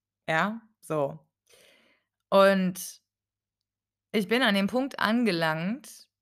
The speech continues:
wo ja, wo ich wirklich anfange, mich selbst zu lieben und zu respektieren und zu akzeptieren. Und ich glaube, es ist ziemlich logisch, dass ich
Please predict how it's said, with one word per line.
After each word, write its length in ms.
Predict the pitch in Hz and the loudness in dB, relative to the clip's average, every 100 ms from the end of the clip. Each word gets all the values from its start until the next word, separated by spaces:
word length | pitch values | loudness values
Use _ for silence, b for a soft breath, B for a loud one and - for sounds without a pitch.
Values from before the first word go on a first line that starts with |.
| _ _ _ | _ _ _
wo 880 | 170 143 - 165 196 220 226 220 226 - _ _ _ _ _ _ _ _ _ _ _ _ _ _ _ _ - | -18 -18 -12 -2 0 2 4 2 0 -12 _ _ _ _ _ _ _ _ _ _ _ _ _ _ _ _ 0
ja, 200 | 233 220 | 0 2
wo 100 | 233 | -2
ich 180 | 196 | -2
wirklich 380 | 190 226 269 - | -4 -4 -8 -4
anfange, 380 | - 220 220 196 | -2 -2 -2 -2
mich 280 | 180 185 - | -2 -2 -4
selbst 420 | 170 180 - - | -4 -4 -6 -16
zu 160 | - 196 | -10 -8
lieben 340 | 180 185 180 | -4 -2 -2
und 220 | 170 175 - - | -4 -8 -10 -16
zu 200 | - 165 | -10 -8
respektieren 960 | 180 180 190 180 - - 226 202 180 | -8 -8 -8 -10 -12 -4 0 0 0
und 140 | - 175 | -4 -8
zu 200 | 190 180 | -10 -10
akzeptieren. 960 | 185 - 170 - - 156 151 180 214 b b b b _ _ _ _ _ - | -10 -8 -10 -10 -10 -6 -4 -4 -8 b b b b _ _ _ _ _ 0
Und 680 | 190 185 180 170 165 - - - | 2 4 2 0 -6 -14 -20 -10
ich 220 | - 185 | -6 -6
glaube, 380 | 185 160 202 226 | 0 4 4 4
es 140 | 196 196 | -2 -4
ist 200 | 214 - | -8 -6
ziemlich 360 | 233 208 190 | -2 -2 -2
logisch, 840 | 190 180 233 233 190 285 - - - | -2 0 0 0 0 -2 -6 -14 -6
dass 300 | 160 180 180 | -2 -2 -2
ich 540 | 185 196 196 - - | -4 -4 -6 -14 -18